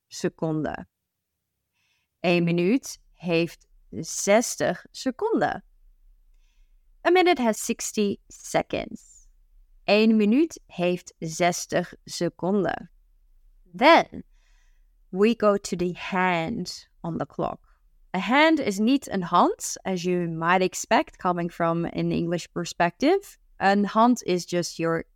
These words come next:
actual hand. In this case, we call it de wijzer.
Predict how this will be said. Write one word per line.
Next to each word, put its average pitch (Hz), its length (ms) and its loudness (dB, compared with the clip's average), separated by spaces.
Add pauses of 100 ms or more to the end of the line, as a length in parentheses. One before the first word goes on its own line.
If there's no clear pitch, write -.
actual 165 420 -6
hand. 254 520 0 (840)
In 269 140 6
this 349 240 2
case, 269 460 2
we 208 280 0
call 180 720 0 (180)
it 156 400 -4
de 165 480 -4 (260)
wijzer. 170 880 2